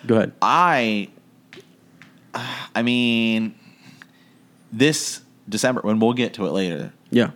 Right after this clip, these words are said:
Speaker 2: But if it was like, "Hey, you have, you can watch The Last Jedi or you can watch the last season of Game of Thrones,"
Speaker 1: Mm-hmm.
Speaker 2: i-, i-, they were both ready to go.
Speaker 1: Yeah.
Speaker 2: As I'm, psh.
Speaker 1: You're watching, you're watching Game of Thrones?
Speaker 2: Yeah, I'm watching Game of Thrones.
Speaker 1: Yeah.
Speaker 2: Only because it's,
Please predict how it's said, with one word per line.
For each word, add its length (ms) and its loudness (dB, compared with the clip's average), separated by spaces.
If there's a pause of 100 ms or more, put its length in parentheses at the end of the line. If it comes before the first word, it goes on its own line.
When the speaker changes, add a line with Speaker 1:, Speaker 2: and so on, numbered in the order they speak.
(120)
Speaker 2:
But 140 2
if 100 0
it 80 0
was 140 0
like, 160 -2
"Hey, 200 2
you 240 2
have, 260 -2
you 160 2
can 180 -4
watch 320 0
The 80 -4
Last 380 -2
Jedi 560 0 (100)
or 160 -2
you 180 -2
can 220 -6
watch 300 -4
the 100 -4
last 320 -4
season 320 -4
of 100 -10
Game 220 -4
of 80 -10
Thrones," 440 -4
Speaker 1:
Mm-hmm. 720 -14
Speaker 2:
i-, 80 -8 (280)
i-, 40 0
they 140 2
were 120 2
both 220 4
ready 240 2
to 80 -2
go. 320 2
Speaker 1:
Yeah. 60 0 (120)
Speaker 2:
As 120 -2
I'm, 220 -4
psh. 540 -8 (100)
Speaker 1:
You're 160 0
watching, 420 -2
you're 140 2
watching 280 2
Game 140 2
of 60 0
Thrones? 280 2
Speaker 2:
Yeah, 180 4
I'm 80 4
watching 240 2
Game 180 -2
of 80 -14
Thrones. 320 -14
Speaker 1:
Yeah. 220 6
Speaker 2:
Only 180 6
because 300 2
it's, 260 -2